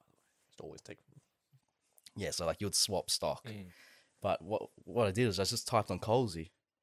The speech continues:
Speaker 2: "Mate, she's fifty percent off this weekend only." <laughs>
Speaker 3: <laughs>
Speaker 2: She's literally cheaper than the supplier.
Speaker 3: <laughs>
Speaker 2: So I made a profit.
Speaker 1: I swear to you, the amount of times that you would fix a solution and it would work out to be
Speaker 3: <laughs> That's
Speaker 1: positive
Speaker 3: funny
Speaker 1: is fucked.
Speaker 3: shit.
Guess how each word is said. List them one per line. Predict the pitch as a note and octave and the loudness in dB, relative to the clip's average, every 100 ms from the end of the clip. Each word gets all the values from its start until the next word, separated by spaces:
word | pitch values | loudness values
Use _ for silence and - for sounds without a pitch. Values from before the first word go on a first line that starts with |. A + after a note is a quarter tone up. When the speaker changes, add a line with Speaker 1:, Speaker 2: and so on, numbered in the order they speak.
| _ _ | _ _
Speaker 2:
"Mate, | F4 D#4 | -2 0
she's | E4 - | 4 4
fifty | G4+ G4+ - | 4 -2 -2
percent | - D#4 D#4+ D#4+ F4+ | 0 2 6 8 8
off | F4+ - | 8 10
this | E4 | 10
weekend | D4 D#4+ D#4+ F4+ E4 | 10 8 12 10 12
only." | G#4+ A#4 F#4+ | 12 12 12
<laughs> | F#4+ - B4 A#4 - B4 - - | 12 12 12 12 10 10 10 6
Speaker 3:
<laughs> | - - A4 - F#4+ - | 2 4 6 12 12 12
Speaker 2:
She's | E4+ D#4+ | 12 12
literally | E4+ - C#4 | 12 12 12
cheaper | - F4+ D4+ D#4+ | 12 12 12 12
than | C4+ | 12
the | D4+ | 12
supplier. | F4+ - C4 C4 C#4 C3 - A2+ B2+ C3+ C3 A#2+ | 12 12 12 12 12 12 10 6 4 4 6 6
Speaker 3:
<laughs> | - F3+ | 10 10
Speaker 2:
So | - B3 | 12 12
I | B3+ | 12
made | D4+ C#4 | 12 12
a | |
profit. | - - E4+ E4+ B3+ A2 - - _ - | 12 10 10 10 8 8 6 -8 _ -2
Speaker 1:
I | G#2+ | 2
swear | - A#2 G#2 | 4 4 4
to | G2+ | 2
you, | |
the | F#2 | 0
amount | F#2+ A2 | 2 2
of | A#2+ | 2
times | A#2+ G#2+ F2+ | 4 2 2
that | F2+ | 0
you | D2+ F2+ | 0 0
would | E2+ | -2
fix | - F#2+ - | -2 0 2
a | F#2 | 2
solution | G2 F#2 F#2 A#2+ B2 | 2 0 -2 -4 -4
and | F2 | -2
it | - | -2
would | F2+ F3+ | -2 2
work | - G#3+ | 4 6
out | - - | 6 6
to | |
be | - | 6
Speaker 3:
<laughs> | G4+ | 6
That's | F4 - | 8 6
Speaker 1:
positive | - - D4 | 6 6 8
Speaker 3:
funny | F3+ | 8
Speaker 1:
is | D#3 E3+ | 4 4
fucked. | - - - | 6 6 2
Speaker 3:
shit. | - | -12